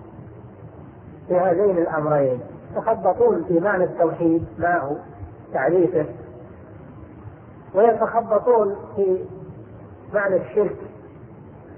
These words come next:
كل يفسره على حسب هواه، والتوحيد أيضًا كل يفسره على حسب هواه وميوله.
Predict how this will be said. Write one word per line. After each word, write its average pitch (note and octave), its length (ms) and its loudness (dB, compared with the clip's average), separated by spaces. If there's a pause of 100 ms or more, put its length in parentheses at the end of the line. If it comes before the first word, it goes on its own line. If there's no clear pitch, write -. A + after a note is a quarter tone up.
(100)
كل C4+ 120 6
يفسره G3+ 840 4
على F3+ 200 2
حسب F3+ 500 0
هواه، D3+ 440 2 (3000)
والتوحيد G3+ 640 4
أيضًا F#3 400 4
كل G3 260 2
يفسره D#3+ 600 2
على D#3 220 2
حسب E3 500 -2 (240)
هواه D#3 320 2 (1160)
وميوله. D#3 640 4